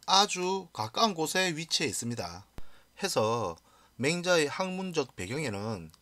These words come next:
공자의 영향력이 미칠 수밖에 없었을 것입니다. 공교롭게도 공자와 맹자의 삶은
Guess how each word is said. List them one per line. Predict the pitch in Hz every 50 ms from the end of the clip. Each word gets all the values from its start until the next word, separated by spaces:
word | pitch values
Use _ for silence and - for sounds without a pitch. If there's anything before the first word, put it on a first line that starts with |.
| _ _ _ _ _ -
공자의 | 131 147 165 175 165 180 175 170 160 147 117 - 85 104
영향력이 | 101 101 110 120 139 156 147 123 107 98 95 101 117 123 117 110
미칠 | 123 180 170 - - 170 156
수밖에 | - - 135 123 - 151 - - - 165 165 165
없었을 | - 113 - - 139 - 160 156
것입니다. | - 151 139 - 131 107 95 87 80 80 82 - _ _ _ _ _ _ _ _ _ _ _ _ _ _ _ _ _ _
공교롭게도 | - - 113 113 120 151 170 190 - 156 123 104 95 98 110 127 120 _ _ _ _ _ _ _ _ _ _ _ _ - - -
공자와 | - 156 165 180 185 180 170 147
맹자의 | 135 147 151 175 180 170 156
삶은 | - 117 113 120 127 131 117 101 90 80 82